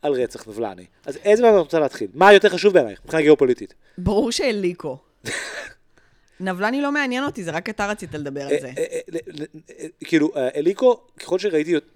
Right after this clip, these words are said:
Speaker 1: הסרטונים שלו בשביל ה-, הדבר הזה, נזכרתי שכאילו יש לי היסטוריה איתו, שנחשפתי אליו כילד, שגרתי בעוטף עזה, כי אז הוא שידר בר-, ברדיו בדרום, שזה הכל דרום,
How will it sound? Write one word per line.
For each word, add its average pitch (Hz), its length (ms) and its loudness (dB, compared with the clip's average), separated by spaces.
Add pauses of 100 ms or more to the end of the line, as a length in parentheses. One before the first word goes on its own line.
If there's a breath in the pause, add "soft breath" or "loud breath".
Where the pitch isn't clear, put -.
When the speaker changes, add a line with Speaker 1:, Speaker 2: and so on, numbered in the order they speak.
(140)
Speaker 1:
הסרטונים 135 500 -6
שלו 160 220 2
בשביל 135 480 -6
ה-, 120 440 -2
הדבר 120 380 -2
הזה, 175 140 0
נזכרתי 151 440 -6
שכאילו 120 320 -10
יש 127 160 -4
לי 147 60 -10
היסטוריה 123 460 -2
איתו, 185 320 -8 (460 loud breath)
שנחשפתי 147 540 -8
אליו 151 120 -2
כילד, 120 440 -4
שגרתי 135 380 -6
בעוטף 135 340 -2
עזה, 135 260 -6
כי 113 240 -10 (100)
אז 127 60 -4
הוא 135 80 -12
שידר 131 240 -6
בר-, 117 220 -6
ברדיו 123 400 -6
בדרום, 117 500 -6
שזה 131 120 -10
הכל 127 200 -10
דרום, 117 280 -8